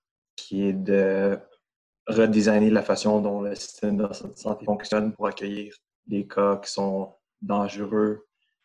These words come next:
qui sont, euh, aussi très, euh, à risque de contamination, euh, afin de protéger la population et le personnel.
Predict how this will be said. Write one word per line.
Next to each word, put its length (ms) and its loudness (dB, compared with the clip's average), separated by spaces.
qui 80 -10
sont, 340 -4
euh, 380 -2
aussi 280 -16
très, 480 0
euh, 60 -12
à 80 -4
risque 240 -6
de 120 -2
contamination, 800 -6
euh, 40 -20
afin 260 -2
de 120 0
protéger 520 -6
la 80 -4
population 640 -10
et 40 -20
le 60 -16
personnel. 500 -8